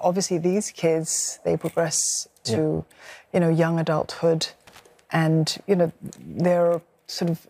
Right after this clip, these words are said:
Speaker 1: aspirations, they change as well. Tell us something about how the technology can sort of work in that process as well to sort of move them from, from the aspirations that they may have when they're younger to when they're a bit older.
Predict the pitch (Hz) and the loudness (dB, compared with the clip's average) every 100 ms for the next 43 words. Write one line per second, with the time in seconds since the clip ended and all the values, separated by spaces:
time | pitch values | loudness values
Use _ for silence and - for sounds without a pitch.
0 | - 170 - - 180 180 - 160 156 147 | -6 -4 -4 0 0 0 -2 -2 0 0
1 | - - - - - - 170 160 - 165 | -2 -4 -8 -16 -20 -6 -2 -2 0 0
2 | 160 156 156 143 151 - - - - _ | 2 0 -2 -2 0 0 -2 -6 -12 _
3 | - - - - - _ _ - 202 226 | -18 -16 -16 -18 -20 _ _ 2 4 4
4 | 226 196 202 170 156 160 170 170 170 170 | 0 0 0 0 -2 -2 -2 -2 0 -2
5 | - - 165 170 160 156 156 156 - - | -4 -2 0 2 0 0 0 0 -4 -2
6 | 165 151 156 - - - 165 156 - 185 | 0 2 0 -2 -6 -6 -4 -4 -2 2
7 | 170 185 165 - - - _ _ _ 226 | 4 2 0 -4 -12 -16 _ _ _ 4
8 | 208 202 - - 196 175 - 170 165 165 | 6 4 -2 -2 0 0 -2 -2 -2 -2
9 | 170 165 156 156 165 160 156 160 170 170 | -2 -2 -4 -4 -2 0 0 2 2 2
10 | 160 151 151 - 151 151 - _ _ _ | 0 -2 -2 -2 -2 -2 -8 _ _ _
11 | _ _ - 160 156 156 151 - _ - | _ _ 2 2 4 2 0 -6 _ 2
12 | 165 - 180 175 - 180 190 180 170 175 | 2 4 0 0 2 2 2 0 0 0
13 | 185 185 170 180 180 180 - 165 160 165 | 2 2 0 0 0 -2 -2 0 2 2
14 | 202 220 208 214 - 214 214 208 208 202 | 2 2 0 -2 0 2 2 2 0 0
15 | 208 190 170 247 175 | 0 0 2 2 0